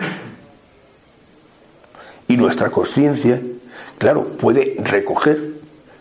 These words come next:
y modificar esa información que nos llega. Con lo cual,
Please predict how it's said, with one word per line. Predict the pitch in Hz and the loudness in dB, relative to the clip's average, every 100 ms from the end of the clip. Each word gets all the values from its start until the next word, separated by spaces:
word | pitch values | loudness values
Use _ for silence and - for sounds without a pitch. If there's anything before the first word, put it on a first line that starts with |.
| _ _ | _ _
y | 139 | -2
modificar | 113 104 101 - 92 127 127 - - - - _ _ _ - | 0 0 -2 -6 0 0 0 -4 -12 -18 -20 _ _ _ -6
esa | 120 | -2
información | 120 117 95 92 - 107 | -2 0 -2 -2 -4 -2
que | 117 | -2
nos | 95 | 0
llega. | 90 113 - - - _ _ _ _ _ _ _ - - - - | -2 -2 -6 -16 -20 _ _ _ _ _ _ _ -20 -20 -20 -6
Con | - 117 | 0 2
lo | 117 | 4
cual, | 143 170 196 | 4 2 2